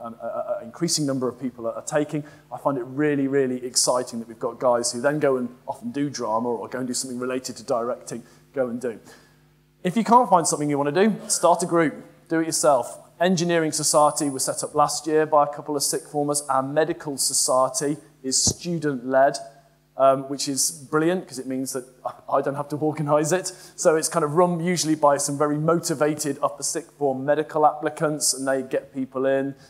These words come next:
they give talks, they give practice interviews, all that, they keep people abreast of all. And it's student-run. It was set up about eight, nine years ago, and it has been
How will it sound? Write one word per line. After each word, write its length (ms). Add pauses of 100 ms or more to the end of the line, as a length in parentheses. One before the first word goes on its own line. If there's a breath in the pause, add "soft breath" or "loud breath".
(140 loud breath)
they 100
give 300
talks, 540
they 160
give 220
practice 400
interviews, 600 (280 loud breath)
all 180
that, 140
they 120
keep 240
people 240
abreast 360
of 80
all. 200
And 80
it's 100
student-run. 720
It 60
was 100
set 180
up 60
about 300
eight, 140
nine 260
years 200
ago, 200
and 120
it 40
has 140
been 300